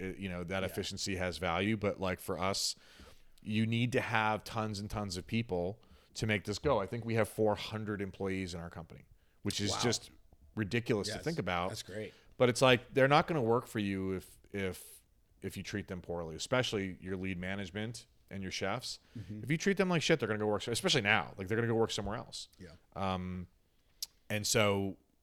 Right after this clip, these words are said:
Speaker 1: we need to put them in a position where they can see a real path forward. It's just sort of the point that we kinda keep coming back to is, is that fixing the world economically for them allows them to stay the path.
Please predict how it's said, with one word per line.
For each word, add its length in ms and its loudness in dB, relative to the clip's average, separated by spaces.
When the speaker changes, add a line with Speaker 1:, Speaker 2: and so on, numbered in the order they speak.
Speaker 1:
we 360 -2
need 300 -4
to 180 0
put 260 -2
them 140 0
in 60 -2
a 40 -2
position 520 -4
where 400 0
they 260 -2
can 180 -6
see 220 -2
a 80 0
real 180 -2
path 320 -2
forward. 280 2
It's 140 -6
just 120 -4
sort 140 2
of 80 -2
the 80 -4
point 240 2
that 80 -6
we 60 -4
kinda 180 -4
keep 240 -8
coming 200 -6
back 280 4
to 180 -4
is, 220 -6
is 120 -6
that 180 -4
fixing 640 0
the 80 2
world 300 4
economically 960 -2
for 200 -6
them 580 0
allows 440 4
them 120 -2
to 140 -4
stay 320 4
the 120 0
path. 520 -6